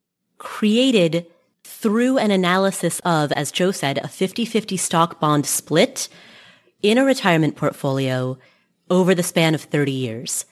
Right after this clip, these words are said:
So when this rule was developed, and by the way, for people who are listening who are wondering what the four percent rule is, 'cause I realize we haven't defined it, it is the notion that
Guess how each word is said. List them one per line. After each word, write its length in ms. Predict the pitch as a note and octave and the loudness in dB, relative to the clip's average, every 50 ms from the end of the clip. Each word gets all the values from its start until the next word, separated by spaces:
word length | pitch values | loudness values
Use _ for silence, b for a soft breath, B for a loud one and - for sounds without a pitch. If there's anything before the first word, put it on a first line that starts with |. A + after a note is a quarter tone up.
| _ _ | _ _
So 220 | _ - - F3+ D#3+ | _ -4 -2 -2 0
when 600 | D3+ D3 D#3+ F#3 G3 G#3+ A3+ A3+ A3 A3+ A3+ - _ _ _ _ _ _ _ _ _ _ | 0 0 0 2 2 4 2 2 2 0 -4 -8 _ _ _ _ _ _ _ _ _ _
this 360 | D#3 C3+ E3 F#3 F3 - - | -8 -2 0 0 0 -2 -6
rule 320 | E3 D#3 F3 F#3 F#3 F3+ E3 | -4 0 2 2 2 2 2
was 120 | D#3+ D3+ - | 0 -2 -2
developed, 360 | - D3 F3 F#3+ F3 E3 - | -2 0 2 2 2 2 0
and 80 | F3+ | -2
by 140 | E3+ A3+ B3 | 0 2 0
the 60 | A3+ G#3 | 2 2
way, 100 | F#3+ F3 | 0 0
for 180 | - - F#3 | 0 -2 -2
people 380 | E3+ - - - - A#3 A#3 G#3+ | -2 -2 -8 -8 -6 -4 -2 0
who 80 | F3+ F3+ | 2 2
are 80 | E3+ | 2
listening 280 | D#3+ D#3 D3+ - D#3 D3+ | 2 0 -2 -2 -2 0
who 60 | D#3 | 0
are 80 | D3+ C#3+ | 0 0
wondering 300 | C#3 D3+ D3+ D3 C#3+ C#3+ | 0 0 0 0 0 -2
what 80 | C#3 | -2
the 80 | - - | -4 -4
four 140 | - D3 C3 | -4 -4 -4
percent 320 | - C#3 - D3+ C#3+ - | -2 -2 0 0 0 0
rule 180 | C#3 C3 B2+ B2+ | 0 0 0 2
is, 260 | B2 B2+ C3 B2+ - b b b b b b b b - | 0 0 0 -2 -4 b b b b b b b b -10
'cause 100 | D#3+ D3 | -4 -2
I 60 | D3+ | -2
realize 400 | D3+ D3 D#3 D3+ C#3+ C#3+ C3+ - | 0 0 0 0 0 -2 -4 -4
we 60 | D3+ | -6
haven't 220 | C#3+ C#3 C3+ B2+ | -4 -4 -4 -4
defined 400 | - C3+ - D3+ C#3+ C#3 C#3 C3+ | -6 -4 -2 0 0 0 0 0
it, 200 | C3 B2+ B2 B B B B B B B _ | 0 -2 -4 B B B B B B B _
it 120 | G3 G#3 | 0 2
is 340 | G#3 G3+ G3 F#3+ F3+ E3+ - | 4 4 2 2 0 -2 -2
the 100 | - F3+ | 0 0
notion 560 | F3+ F#3+ G#3 A#3 A#3+ - - - A#2 A#2+ C#3 B B B B B B B B - | 2 2 2 0 0 -2 -4 -6 -6 -6 -8 B B B B B B B B -4
that 460 | D#3+ E3+ E3 E3 E3 - - - | -2 0 0 0 -2 -4 -6 -12